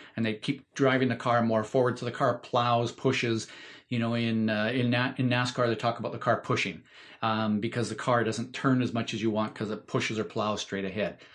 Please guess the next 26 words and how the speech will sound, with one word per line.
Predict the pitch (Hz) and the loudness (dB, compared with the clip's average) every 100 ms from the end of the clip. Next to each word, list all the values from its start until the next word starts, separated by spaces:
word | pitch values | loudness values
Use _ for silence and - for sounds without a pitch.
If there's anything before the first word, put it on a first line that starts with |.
| - | -18
That's, | - - | -10 -2
uh, | 147 143 | 0 2
that's | 143 151 | 2 2
what | 147 | 0
understeer | 123 120 110 - 104 90 | 2 0 -2 -2 -2 -2
is. | - - _ _ - | -8 -16 _ _ -4
Now, | - - - - - | -2 -2 -10 -20 -18
so | - 123 | -8 -6
how | - 175 180 | -2 2 4
do | |
you | 170 175 | 2 2
control | 151 - 139 127 113 | 0 4 4 6 4
understeer? | 107 104 - 107 85 - - - - - - | 2 -2 -4 -6 -8 -10 -20 -10 -6 -4 0
The | 139 | 2
way | 170 | 4
to | 202 | 4
control | 196 147 - 151 151 123 | 2 -2 0 2 4 4
understeer | 113 107 - 104 107 | 2 -2 -2 0 0
is | 113 113 110 - - _ - | 0 0 0 -4 -12 _ 0
two | 202 160 | 4 6
ways. | 98 110 - - | 4 0 -6 -6
One | 120 143 | 2 4
is, | 131 113 110 - - - | 4 4 0 -6 -18 -18
first | - 196 196 | 0 0 2
of | 170 | 4
all, | 139 135 | 4 2